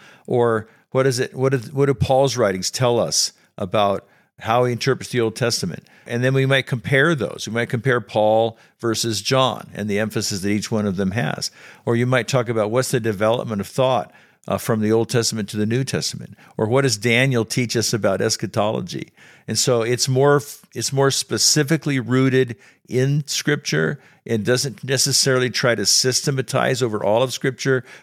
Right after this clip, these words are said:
but it's asking the question about how a particular writer or a particular corpus deals with a particular subject.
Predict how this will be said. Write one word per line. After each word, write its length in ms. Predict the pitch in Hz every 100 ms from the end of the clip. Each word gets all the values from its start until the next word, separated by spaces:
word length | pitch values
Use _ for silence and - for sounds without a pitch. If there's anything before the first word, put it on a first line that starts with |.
| -
but 100 | 110
it's 140 | -
asking 380 | 113 123 - 120
the 100 | 110
question 600 | - 110 117 - 104 95 - _
about 380 | 107 98 107 98
how 540 | - 117 110 110 113 - -
a 100 | 113
particular 760 | 107 113 - 131 - 123 110 98 -
writer 400 | - 98 110 107
or 220 | - 104
a 40 | 95
particular 500 | - - 113 110 95
corpus 720 | - - 156 139 92 85 - - _ _
deals 340 | 117 123 120
with 300 | 104 92 90 - _
a 80 | -
particular 560 | - 101 - 95 85 82
subject. 680 | - 82 78 - - _